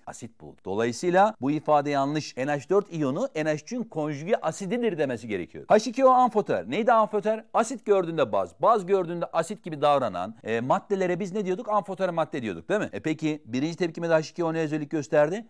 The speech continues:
Baz. İkinci tepkimede ne özellik gösterdi? Asit. Onun için doğru. H V proton vermiştir. Gördüğün gibi H V protonunu, yani hidrojeni H iki O'ya vererek proton kaybetmiş ve flor eksiye dönüşmüş. Doğru.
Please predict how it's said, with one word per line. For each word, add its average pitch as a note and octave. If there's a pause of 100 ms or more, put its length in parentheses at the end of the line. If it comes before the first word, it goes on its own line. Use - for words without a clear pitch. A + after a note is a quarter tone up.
Baz. A#2+ (100)
İkinci E3+
tepkimede G#3+
ne F#3
özellik C#3+
gösterdi? C#3
Asit. -
Onun A2+
için A#3+ (220)
doğru. F2
H A3
V B3+
proton A#3
vermiştir. A3+
Gördüğün F3+
gibi F#3+
H F#3+
V G3
protonunu, G3
yani C#3+
hidrojeni E3+
H D3+
iki A3+
O'ya G3
vererek C#3+
proton D#3+
kaybetmiş G#3 (180)
ve D3+
flor D#3+
eksiye C#3+
dönüşmüş. G#2+ (240)
Doğru. F2